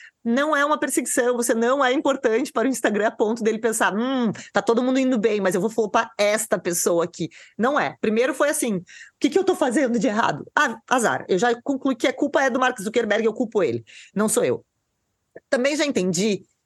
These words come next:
que, ah, é, é, esse ponto de conteúdo bem feito, bem pesquisado, bem trabalhado,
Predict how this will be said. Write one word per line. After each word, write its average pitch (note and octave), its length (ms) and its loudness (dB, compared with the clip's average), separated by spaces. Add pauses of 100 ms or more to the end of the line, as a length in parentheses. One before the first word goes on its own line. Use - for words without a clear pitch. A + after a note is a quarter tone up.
(180)
que, F3+ 800 0 (240)
ah, F3+ 420 0
é, - 180 -2
é, G3+ 180 0
esse C4 300 0
ponto C4 560 -2
de E3+ 680 -2 (300)
conteúdo G#3+ 500 -2
bem F3+ 160 -2
feito, G3+ 340 -4
bem F#3 140 0
pesquisado, E3+ 480 -2
bem F3 100 -2
trabalhado, E3+ 600 -2